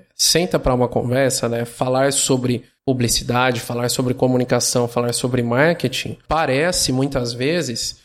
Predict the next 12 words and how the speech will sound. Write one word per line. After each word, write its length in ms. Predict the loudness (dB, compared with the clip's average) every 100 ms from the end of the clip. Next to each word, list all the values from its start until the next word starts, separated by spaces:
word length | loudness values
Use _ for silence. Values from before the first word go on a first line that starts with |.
| _ -2
que 120 | 0
é 40 |
uma 160 | 2 2
ofensa, 540 | 0 2 2 2 -2
porque 300 | -4 -2 -2
durante 640 | 0 2 2 2 2 2 -2
a 40 |
formação 880 | 2 2 2 2 2 2 2 2 -2 _ _
da 180 | -2 0
graduação, 1120 | 0 0 2 0 0 0 2 2 2 0 -2 -8 _ -2
da 240 | 2 2
residência, 1160 | 2 0 0 0 0 2 2 2 2 0 -2